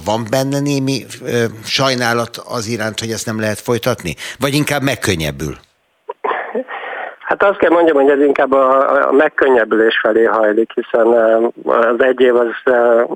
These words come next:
Speaker 2: bár rövidnek tűnik, de azért egy műveleti területen, ö, hosszú idő,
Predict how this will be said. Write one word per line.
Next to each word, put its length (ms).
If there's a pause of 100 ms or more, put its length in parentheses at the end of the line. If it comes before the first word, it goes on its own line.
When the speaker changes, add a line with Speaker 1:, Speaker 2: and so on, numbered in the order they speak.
(160)
Speaker 2:
bár 320 (220)
rövidnek 580
tűnik, 300
de 100
azért 460
egy 80
műveleti 440
területen, 640 (920)
ö, 280
hosszú 420
idő, 480